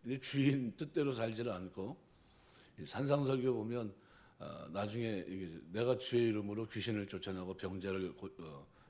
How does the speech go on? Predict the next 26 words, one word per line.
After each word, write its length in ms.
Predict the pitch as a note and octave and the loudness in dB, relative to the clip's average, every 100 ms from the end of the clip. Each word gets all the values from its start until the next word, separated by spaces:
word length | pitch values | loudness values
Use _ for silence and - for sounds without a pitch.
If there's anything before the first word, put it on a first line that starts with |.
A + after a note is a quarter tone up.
| - | -14
여기 140 | D#2+ | -14
고치지 400 | C#2+ A2 G#2 A2+ | -10 -4 -2 -2
않았습니까? 800 | G#2+ G2 G2 F#2 F2 - E2+ D2+ - | -2 -4 -6 -8 -8 -10 -14 -14 -10
불법을 440 | A#2 A2+ C3 B2 | -8 0 2 4
행하는 280 | A#2+ B2 A#2 | 2 2 0
자들아 340 | A2 G#2+ B2+ B2+ | 0 0 -2 -2
다 180 | A2+ | -2
내게서 360 | G2+ F#2+ F2+ G2 | 0 0 -2 -4
떠나가라." 500 | A#2 A2+ F2 D2+ C#2 - - - - - C#3+ | -6 -6 -6 -6 -10 -12 -20 -20 -20 -10 -2
이거 100 | D3 | 2
뭡니까? 480 | A#2 G2+ G2 G#2+ - - - _ - _ _ - - - _ - | 2 0 -2 -8 -14 -20 -20 _ -20 _ _ -20 -20 -20 _ -14
뭐 280 | F#2+ B2+ C3+ | 4 4 6
때문에 240 | D3+ C#3 | 6 6
그렇게 240 | B2+ A2 | 2 2
했습니까? 480 | G#2 - F2+ F2+ G#2+ - _ _ _ - | -2 -2 -8 -8 -12 -16 _ _ _ -12
하나님의 640 | - E3 D#3+ D#3 D3 C#3+ | -4 4 6 6 6 4
뜻대로 420 | G3+ F#3+ F#3+ E3+ | 4 6 6 6
살지 340 | E3+ G#2+ A#2+ B2 | 4 2 0 -2
않았기 360 | F2+ E2 E2 | -4 -6 -12
때문에. 360 | C#2+ C#2+ D2+ D#2+ D2+ - F#2 | -14 -14 -16 -18 -20 -20 -14
예, 40 | |
하나님의 580 | D#2 - C#3+ C#3 C3+ C3 | -8 2 4 6 4 2
계명, 380 | B2+ A2 G#2 F#2+ | 2 2 2 8
뜻대로 400 | F#3+ F#3 E3+ D#3+ | 8 8 8 6
사는 380 | A#2+ A2+ A2+ A2 | 6 2 2 2
자가 340 | G2+ G#2 A#2+ | 0 0 -4